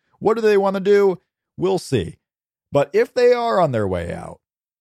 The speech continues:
why not have Kevin Owens and Sami Zayn on that match?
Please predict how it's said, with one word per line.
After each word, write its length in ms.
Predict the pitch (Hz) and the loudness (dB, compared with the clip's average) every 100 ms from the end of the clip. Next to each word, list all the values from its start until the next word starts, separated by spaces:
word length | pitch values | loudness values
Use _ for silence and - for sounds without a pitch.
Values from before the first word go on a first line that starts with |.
| _ - | _ -10
why 320 | 104 143 220 | -2 0 0
not 240 | 214 214 185 | 0 -2 0
have 160 | 175 | -2
Kevin 260 | - 185 170 | -2 -4 -2
Owens 240 | 165 165 | -6 -6
and 100 | 156 143 | -8 -6
Sami 200 | 147 143 | -4 -4
Zayn 200 | 151 135 | -4 -4
on 80 | 127 | -4
that 160 | 113 | -4
match? 460 | 120 117 117 - | -2 -2 -2 -8